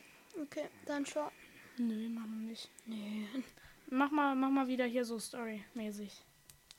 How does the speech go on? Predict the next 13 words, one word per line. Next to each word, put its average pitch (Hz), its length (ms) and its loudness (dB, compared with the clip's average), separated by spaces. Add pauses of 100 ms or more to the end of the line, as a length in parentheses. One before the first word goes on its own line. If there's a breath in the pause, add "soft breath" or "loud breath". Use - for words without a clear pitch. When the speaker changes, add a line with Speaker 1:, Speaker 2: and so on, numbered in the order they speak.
(440)
Speaker 1:
Story? 302 560 0
Speaker 2:
Dass 240 140 -4
ich 254 80 -8
dann - 280 4
hochladen 269 520 6
kann 240 260 -4
auf 233 140 -10
unserem 233 320 -4 (360)
Account. 254 480 -2 (420)
Speaker 1:
P-, 269 240 -4 (100)
hier 359 160 6
ist - 220 -4
Piscast. - 600 -6